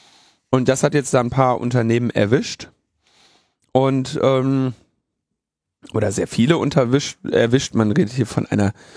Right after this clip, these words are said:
direkt einer Welle. Und ich würde an der Stelle eigentlich nur gerne nochmal erklären, wie diese Infektionen tatsächlich funktionieren. In der Regel über Word-Makros. Also in, äh, Microsoft Word, das ja, äh,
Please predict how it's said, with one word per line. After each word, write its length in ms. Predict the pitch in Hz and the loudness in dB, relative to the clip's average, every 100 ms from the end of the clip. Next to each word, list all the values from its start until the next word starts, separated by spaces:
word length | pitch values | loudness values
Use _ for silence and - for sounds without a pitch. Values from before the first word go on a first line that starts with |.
| - - | -18 0
direkt 340 | 113 104 110 | 2 2 0
einer 300 | - 110 104 | 0 2 2
Welle. 360 | 123 101 127 147 - - - - - - | 2 2 2 0 -6 -20 -20 -20 -10 0
Und 140 | 113 | 0
ich 80 | 110 | 4
würde 380 | 131 139 135 - | 4 4 2 0
an 120 | 113 | 2
der 140 | 120 | 2
Stelle 240 | 123 135 123 | 2 2 2
eigentlich 240 | 123 135 | 2 2
nur 140 | 139 | 0
gerne 180 | 117 117 | 2 2
nochmal 300 | 139 131 131 | 2 2 2
erklären, 500 | - - 127 127 120 | 0 0 0 0 0
wie 140 | 113 147 | -2 0
diese 220 | 160 131 | 2 2
Infektionen 640 | 113 131 113 - 135 139 | 2 0 0 0 0 0
tatsächlich 420 | 127 120 120 120 | 0 0 0 0
funktionieren. 640 | 117 117 104 104 110 160 175 - _ - | -2 -4 -2 -2 0 0 -4 -12 _ 0
In 120 | 131 | 2
der 200 | 135 120 | 4 4
Regel 500 | 117 156 - 202 233 - | 2 2 2 0 -2 -2
über 400 | 127 143 147 151 _ _ _ _ _ _ _ | 2 2 2 -2 _ _ _ _ _ _ _
Word-Makros. 1120 | - 131 143 156 - - 104 104 107 - - - _ _ _ _ - | 0 2 2 -2 -6 -2 -2 -2 -4 -4 -8 -16 _ _ _ _ -2
Also 400 | 110 117 120 113 - | 0 2 0 0 0
in, 380 | 131 135 135 139 - _ _ _ - | 2 2 0 -4 -10 _ _ _ -2
äh, 200 | 120 117 | 0 0
Microsoft 760 | 101 113 123 - 127 - - | 0 0 0 0 -2 -2 -2
Word, 300 | 131 190 - | 0 0 0
das 180 | - - | -2 2
ja, 120 | 120 | 0
äh, 440 | 107 - - - | 0 -2 -4 -8